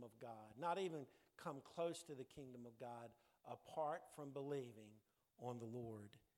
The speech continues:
Jesus Christ. I want you to notice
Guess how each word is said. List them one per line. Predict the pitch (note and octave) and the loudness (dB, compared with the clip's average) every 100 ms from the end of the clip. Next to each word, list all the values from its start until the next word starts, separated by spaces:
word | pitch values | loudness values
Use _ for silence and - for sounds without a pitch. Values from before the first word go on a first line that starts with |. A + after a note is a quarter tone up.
| _ - | _ -8
Jesus | B2+ A#2 G#2+ - G2+ - - - - | -4 -2 -2 -6 -10 -10 -14 -14 -14
Christ. | A#2 G#2 G#2 A2+ - - _ _ _ _ _ _ _ - | -10 -10 -12 -20 -20 -20 _ _ _ _ _ _ _ -2
I | C3 | 0
want | C#3+ - | 0 -2
you | B2+ | -4
to | A#2+ | -4
notice | B2 C#3 C3 A2 - | 2 2 2 -2 -8